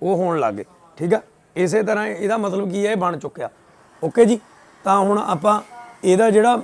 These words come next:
ਅੱਗੇ ਮਿਕਸ ਕਿੱਦਾਂ ਕਰਨਾ ਹੈ, ਉਹ ਤੁਹਾਨੂੰ ਜਦੋਂ ਮਸਾਲਾ ਰੈਡੀ ਹੋ ਗਿਆ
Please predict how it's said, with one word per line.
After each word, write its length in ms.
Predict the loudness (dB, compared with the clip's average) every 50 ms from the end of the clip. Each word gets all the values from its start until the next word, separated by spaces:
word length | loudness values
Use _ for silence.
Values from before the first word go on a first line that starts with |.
| -6 -4 -4
ਅੱਗੇ 220 | 0 2 4 4
ਮਿਕਸ 300 | 4 2 0 0 0 0
ਕਿੱਦਾਂ 320 | 2 2 2 2 2 0
ਕਰਨਾ 260 | 0 0 0 0 -2 -4
ਹੈ, 60 | -6 -10 _ _ _ _ _ -4
ਉਹ 160 | -2 0 0
ਤੁਹਾਨੂੰ 380 | 2 2 0 0 -2 -4 -4 -4 -4
ਜਦੋਂ 220 | -4 -2 -2 -2
ਮਸਾਲਾ 380 | -4 -4 -2 -2 -2 0 0 -2
ਰੈਡੀ 260 | -2 -2 -2 -2 -2
ਹੋ 100 | -2 0
ਗਿਆ 120 | -2 -2